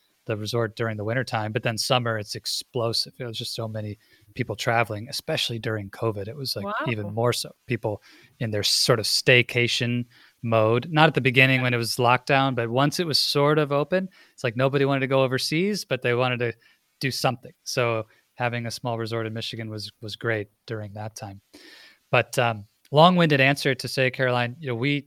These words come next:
Speaker 1: we got into that and said, "What can we do to drive the margins and the revenue up at the same time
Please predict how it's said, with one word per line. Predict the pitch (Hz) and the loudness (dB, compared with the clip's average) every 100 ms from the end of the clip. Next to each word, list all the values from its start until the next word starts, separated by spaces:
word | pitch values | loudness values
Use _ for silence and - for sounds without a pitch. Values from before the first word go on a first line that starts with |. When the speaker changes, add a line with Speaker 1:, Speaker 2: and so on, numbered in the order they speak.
| _ | _
Speaker 1:
we | 135 165 | -2 2
got | 147 135 | 2 0
into | 139 127 | -2 0
that | 123 123 | 0 -2
and | 113 | -6
said, | - 120 110 - _ _ _ - | -2 -2 -2 -12 _ _ _ -6
"What | 120 165 | 0 0
can | 202 196 | 0 -4
we | 165 | -4
do | 127 135 123 120 120 _ _ _ | -2 0 0 -2 -6 _ _ _
to | - 123 | -6 -6
drive | - 123 135 165 156 | -4 -2 0 0 0
the | 147 | -2
margins | 127 123 147 165 196 208 196 - | 0 0 0 0 -2 -2 -4 -8
and | 139 156 170 175 | -6 -4 -4 -2
the | 156 | -2
revenue | 143 143 139 131 131 | 0 0 -2 -6 -4
up | 131 127 | -4 -4
at | 139 | -8
the | 123 | -10
same | - 131 131 120 | -6 -6 -6 -6
time | 117 110 139 | -6 -6 -8